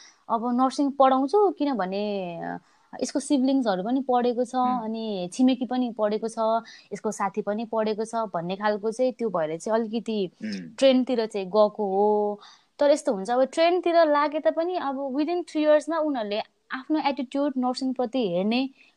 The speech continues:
Speaker 1: प्रोफेसनप्रति हेर्ने उनीहरूको
Speaker 2: उम्, उम्।
Speaker 1: एटिट्युड चेन्ज गर्यो भने त it's good, होइन? तर अब without knowing, अब नर्सिङ प्रोफेसनको पर्पज के हो,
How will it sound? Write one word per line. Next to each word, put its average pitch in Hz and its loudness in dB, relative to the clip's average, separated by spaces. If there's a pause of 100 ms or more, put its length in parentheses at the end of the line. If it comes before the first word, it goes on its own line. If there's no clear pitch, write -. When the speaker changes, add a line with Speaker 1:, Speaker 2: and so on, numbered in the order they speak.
Speaker 1:
प्रोफेसनप्रति 262 -2
हेर्ने 185 -2
उनीहरूको 240 -4
Speaker 2:
उम्, 226 -4
उम्। 220 -2
Speaker 1:
एटिट्युड 226 -4
चेन्ज 226 -2
गर्यो 214 -2
भने 160 -8
त 196 -4
it's 226 -6
good, 277 4
होइन? 240 -2 (580)
तर 277 8
अब 269 0
without 339 2
knowing, 302 -2
अब 285 -2
नर्सिङ 302 -2
प्रोफेसनको 285 -4
पर्पज 196 0
के - -4
हो, 262 4